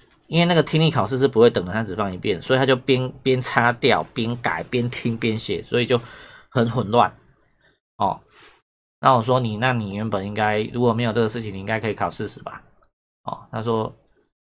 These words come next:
他说：“如果没有被影响的话。”他说：“诶，不一定啦，哦，只是想提醒各位同学，哦，要熟悉填答案卡。”哦，而且我这个是，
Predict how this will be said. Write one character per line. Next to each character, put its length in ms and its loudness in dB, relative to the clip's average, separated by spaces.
他 120 -4
说 420 0
：“如 100 -2
果 120 4
没 100 -2
有 80 0
被 160 0
影 100 -6
响 140 -8
的 80 -10
话。” 240 -2
他 20 -6
说 220 0
：“诶， 240 -8
不 200 0
一 60 -4
定 260 -4
啦， 200 -10
哦， 160 -8
只 140 -12
是 140 -2
想 320 -6
提 160 -6
醒 180 -10
各 140 -4
位 120 -2
同 240 -10
学， 280 -14
哦， 180 -12
要 120 6
熟 220 0
悉 180 -4
填 220 -8
答 140 -6
案 160 -6
卡。” 220 -12
哦， 160 -14
而 100 -10
且 160 -8
我 160 -4
这 100 0
个 180 4
是， 180 -6